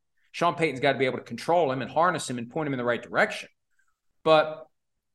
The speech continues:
he could do a damn good job. They've got that very aggressive blitz package. It's unpredictable. It, it gives team, teams fits. I don't know.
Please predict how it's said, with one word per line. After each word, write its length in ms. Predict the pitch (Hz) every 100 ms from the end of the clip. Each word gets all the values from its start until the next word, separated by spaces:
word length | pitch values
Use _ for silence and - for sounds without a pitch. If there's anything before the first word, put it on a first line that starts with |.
| _
he 120 | 196
could 120 | 220 247
do 120 | 269
a 60 |
damn 220 | 220 214 185
good 180 | 190
job. 420 | 123 160 143 - - _ _ _ _ _ -
They've 160 | 170 165
got 220 | 175 175
that 120 | 151
very 200 | 170 156
aggressive 480 | 123 160 165 143 110
blitz 240 | 156 180 - _
package. 460 | - 160 160 170 139
It's 160 | 135
unpredictable. 960 | 156 156 - 131 160 156 156 165 160 151
It, 140 | 113 -
it 200 | 123 -
gives 240 | 165 147
team, 400 | - 175 151 143 _ _ -
teams 260 | 160 135
fits. 680 | - - 175 190 - - - _ _ _ _ _ -
I 60 | 165
don't 320 | 202 220
know. 80 | -